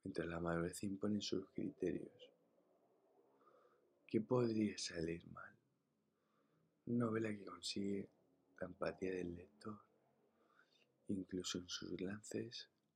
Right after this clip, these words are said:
más patéticos, rastreros y ruines.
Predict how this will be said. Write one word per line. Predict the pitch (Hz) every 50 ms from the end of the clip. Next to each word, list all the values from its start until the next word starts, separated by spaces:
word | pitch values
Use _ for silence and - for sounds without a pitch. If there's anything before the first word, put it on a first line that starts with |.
| _ _ _ _ _ _ _ _ _ _ _ _ _ _ - -
más | 110 107 98 - - _ -
patéticos, | - - - - - 104 101 - - - - - - - 104 101 107 117 - - _ _ _ _ _ _ _ _ _ _ _ _ _ _ _ _ -
rastreros | - - - - - - _ - - - 110 110 107 101 95 - - - - - _ _ _ _ _ _ _ _ _ _ _ _ _ _ _ _ _ _ _ _ _ _ _ -
y | 101 95 87
ruines. | 85 92 90 85 87 80 - -